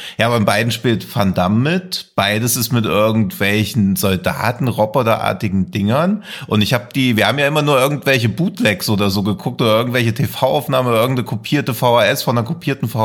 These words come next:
H S. Und die sind beide ungefähr zeitgleich bei mir aufgeschlagen. Und die haben sich dann so meine Teenie-Erinnerung zu einem Film vermischt und dann so fünf, sechs Jahre später wurden sie zu zwei eigenständigen Filmen erst.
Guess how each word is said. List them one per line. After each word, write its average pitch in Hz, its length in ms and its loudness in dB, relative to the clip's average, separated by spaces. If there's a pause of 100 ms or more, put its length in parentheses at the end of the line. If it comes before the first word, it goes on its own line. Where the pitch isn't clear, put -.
H 98 80 2
S. 147 480 -2 (400)
Und 127 120 2
die 120 60 4
sind 110 200 2
beide 101 280 0
ungefähr 147 320 0
zeitgleich 185 480 -2
bei 202 80 2
mir - 160 2
aufgeschlagen. 101 640 -2
Und 98 60 -2
die 101 80 0
haben 104 160 2
sich 107 100 -4
dann 120 160 2
so 117 100 0
meine 110 380 2
Teenie-Erinnerung 147 920 0
zu 147 100 0
einem 123 240 0
Film 175 460 0
vermischt 117 800 0
und 120 180 -2
dann 113 260 0
so 127 520 -2 (760)
fünf, 131 240 0
sechs 127 300 0
Jahre 117 260 4
später 135 400 0
wurden 151 160 0
sie 147 120 -2
zu - 160 -6
zwei - 280 -2
eigenständigen 90 680 0
Filmen 90 380 -4
erst. - 540 -6